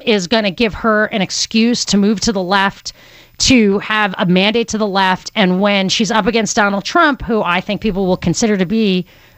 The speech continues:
the, most people, I don't, but they're gonna think of him as the great, he's being positioned to be the greater of two evils,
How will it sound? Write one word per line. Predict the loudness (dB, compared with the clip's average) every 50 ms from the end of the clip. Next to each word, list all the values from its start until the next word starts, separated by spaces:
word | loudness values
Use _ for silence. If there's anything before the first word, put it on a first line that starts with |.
| _ _
the, | 2 2 2 2 0 0
most | 2 2 2 2 0 -2
people, | -8 -10 -8 -4
I | -2 -2 -2 0
don't, | 0 0 0 0 -2 0
but | 2 2 2 2 0 -2 _ _ _ _ 0
they're | 0 2
gonna | 2 0 -2
think | 0 0 -2 0 0
of | -2 -4
him | -4 -4 -4
as | -4 -4
the | -4 -4
great, | -2 0 0 0 0 2
he's | 0 0 2
being | 4 2 2 2
positioned | -2 -4 -2 -2 -2 -2 0 -2 -2 -2
to | -2
be | -4 -4
the | -4 -2
greater | -2 0 0 0 0 -2
of | -4 -4
two | -4 -4 -2 0
evils, | 0 2 2 2 2 2 0 -2 -6